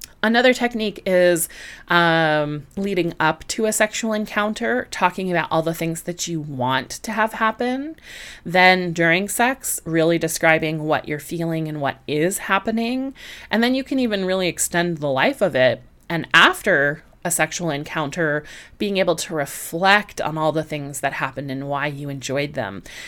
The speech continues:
You can get a lot of mileage out of those two techniques. So an example of just kind of, like, narrating what's happening. Now, of course,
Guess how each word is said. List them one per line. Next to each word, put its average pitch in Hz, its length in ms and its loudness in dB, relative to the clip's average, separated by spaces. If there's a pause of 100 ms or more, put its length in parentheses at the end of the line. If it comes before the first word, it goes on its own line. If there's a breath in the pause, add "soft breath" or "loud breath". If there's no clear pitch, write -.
(120)
You 180 100 -2
can 180 120 -8
get 202 120 0
a 190 40 0
lot 180 180 6
of 151 60 -2
mileage 147 720 2 (260)
out 165 200 8
of 147 520 -2 (160)
those 170 180 2
two - 240 -6
techniques. - 800 -6 (440 loud breath)
So - 180 2
an 226 80 4
example 269 600 0
of 220 100 0
just 190 160 -4
kind 220 160 -2
of, 196 80 -2
like, 175 160 2
narrating 165 560 2
what's 151 160 -4
happening. 131 720 -2 (720)
Now, 196 220 6
of - 100 -4
course, 226 340 2